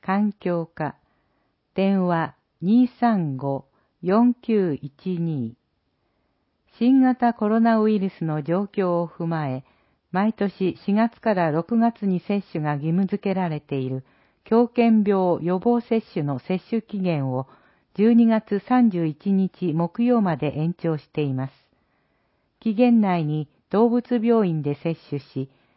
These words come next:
来年三月一日月曜までに環境課で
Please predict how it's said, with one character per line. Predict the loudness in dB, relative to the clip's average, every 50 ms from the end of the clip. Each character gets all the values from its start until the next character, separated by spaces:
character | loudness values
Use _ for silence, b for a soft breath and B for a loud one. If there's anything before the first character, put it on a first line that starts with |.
| _ _ _ -2
来 | 0 0 2 2
年 | 2 0 0 0 -2 -4 -4 _
三 | 0 2 2 2 2
月 | 0 0 -2 -4 -8 -8 -4 -4
一 | -4 -4 -2 -2
日 | -4 -4 -4 -4 -6 -4 -2
月 | -2 -4 -4 _ -2 0
曜 | 0 2 2
ま | 0 0 -2
で | -2 -2 -2
に | -2 -2 -2 -4 b b b b b b b
環 | -4 -2 0 0 0
境 | 0 -2 -2 -2 -2 -2
課 | -2 -2 -2 -2
で | -2 -2 -4 -4 -6